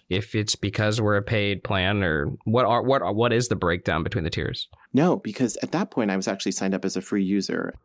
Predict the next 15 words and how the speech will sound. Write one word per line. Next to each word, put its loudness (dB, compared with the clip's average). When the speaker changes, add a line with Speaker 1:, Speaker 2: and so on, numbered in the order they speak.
Speaker 1:
Oh. 2
Speaker 2:
And 2
they 2
have -2
various 0
tiers. -4
So 2
no 4
serious 4
podcaster -2
would 0
actually -2
do 0
this, -2
but -4